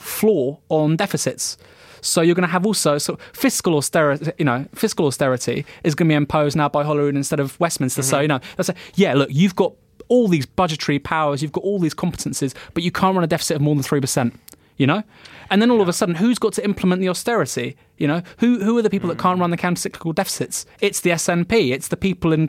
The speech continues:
Speaker 1: government in Holyrood. This is a trick that should not be missed by advocates of yes. James?
Speaker 2: Yeah, um, I mean, I think, I think you're, uh, probably right there. I, I, again, I think the, the, I mean, this is partly the currency question that would have been operative,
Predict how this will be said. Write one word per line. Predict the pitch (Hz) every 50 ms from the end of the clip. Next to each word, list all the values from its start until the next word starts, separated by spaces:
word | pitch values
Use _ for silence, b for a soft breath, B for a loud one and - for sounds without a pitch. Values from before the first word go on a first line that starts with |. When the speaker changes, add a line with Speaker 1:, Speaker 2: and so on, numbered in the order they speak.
| - -
Speaker 1:
government | - 175 156 156 151 B B B B -
in | 175 175
Holyrood. | 165 - 214 214 196 160 135 127 123 123 B B B B -
This | 202 202 -
is | 196 170 165
a | 170 160
trick | - - 214 - -
that | 151 -
should | - - 165 147
not | 165 196 208 196 -
be | 180 156
missed | 165 196 208 156 - - - - -
by | 151 135 131 135 143 -
advocates | 151 151 147 139 - 139 - -
of | 135
yes. | 143 143 117 120 - -
James? | 170 151 127 113 113 - B B B B B B B -
Speaker 2:
Yeah, | 135 127 113 - - _ _ -
um, | 143 139 135 135 139 135
I | 139 143
mean, | 143 135
I | 131
think, | 131 135 123 113 -
I | 123 113
think | 123 117 107
you're, | 104 101 98 110 - - - _ -
uh, | 104 107 104 101 98 - - - - - - - - - - - 101 98 - -
probably | - 143 123 113 107 104
right | 107 110 120
there. | 110 104
I, | 104 110 117 - 87
I, | 92 120 123 - - - -
again, | - 117 - 123 117 113 113 113 113 -
I | - 120
think | - - 113 107 - 113 117
the, | - 117 107 107 - - - -
the, | 123 110 113 110 104 104 113 - _ _ _ _ _ _ - - - _ _ -
I | 110
mean, | 104 104 104
this | 104 - - 110
is | 104 - - - _ _ _ _ -
partly | - - 117 107 107 98
the | 98 - 101 101 104 101 -
currency | - - 117 107 104 - 110
question | - - 104 101 - - 110 101 101 101 101 - - B B B B B B B B B _
that | - 131 120
would | 131 135
have | 131 113
been | 131 127
operative, | 127 131 123 127 113 - 123 117 110 107 - - - - - - -